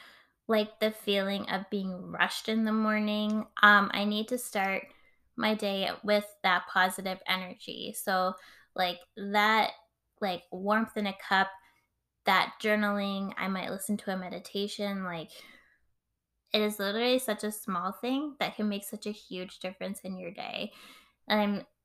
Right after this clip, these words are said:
and I go throughout my day with that positive energy just from doing that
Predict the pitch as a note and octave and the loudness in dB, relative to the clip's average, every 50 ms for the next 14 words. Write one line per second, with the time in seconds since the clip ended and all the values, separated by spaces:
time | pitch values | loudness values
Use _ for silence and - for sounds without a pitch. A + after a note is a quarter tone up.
0 | _ _ _ _ _ _ _ _ _ _ _ _ _ _ _ - - G#3+ G#3+ G#3 | _ _ _ _ _ _ _ _ _ _ _ _ _ _ _ 0 2 4 4 4
1 | G#3 G3+ - - G3+ G3 G#3 G#3 - A3 G3+ F3+ G3 G3 G3 G3+ - F#3 F3 F3 | 2 0 -2 0 2 2 2 2 2 2 2 2 0 -2 -6 -4 -4 -4 -4 -4
2 | F#3 F3+ - D#3 - - - - - F#3 F#3 F#3+ - - F3 - - - - - | -4 0 0 0 0 0 -4 -2 0 0 0 0 -4 -6 -8 -6 -6 -6 -6 -6
3 | - - - - - - - - G3+ G3 G#3 - - - A3 G#3+ G#3+ G3+ - - | -6 -10 -10 -12 -12 -14 -12 -8 -8 -8 -8 -8 -6 -4 -2 -2 -2 -2 -4 -8
4 | - F3+ F3 E3+ E3+ F3+ F3+ F#3 F#3 G3 - _ _ _ _ _ _ _ _ _ | -10 -6 -4 -4 -4 -4 -4 -6 -8 -8 -10 _ _ _ _ _ _ _ _ _
5 | _ _ _ _ _ _ _ _ _ _ - F#3+ E3+ - - | _ _ _ _ _ _ _ _ _ _ 4 4 4 4 2